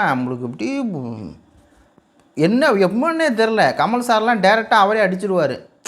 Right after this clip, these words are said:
அவரே வந்து திட்டிருவாரு. இப்போ அசீமானெல்லாம் உ-, உங்க மகன்லாம் அப்படி அப்படின்னு சொல்லி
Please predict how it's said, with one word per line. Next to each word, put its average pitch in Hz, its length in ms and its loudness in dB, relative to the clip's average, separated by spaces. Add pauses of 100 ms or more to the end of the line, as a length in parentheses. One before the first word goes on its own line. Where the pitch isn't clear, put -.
(240)
அவரே 196 380 2
வந்து 214 200 0
திட்டிருவாரு. 185 460 0
இப்போ 117 300 -2
அசீமானெல்லாம் 208 800 -2
உ-, 165 180 -2
உங்க 143 160 -2 (100)
மகன்லாம் 208 460 0
அப்படி 185 180 -2 (500)
அப்படின்னு 190 300 0
சொல்லி 220 160 2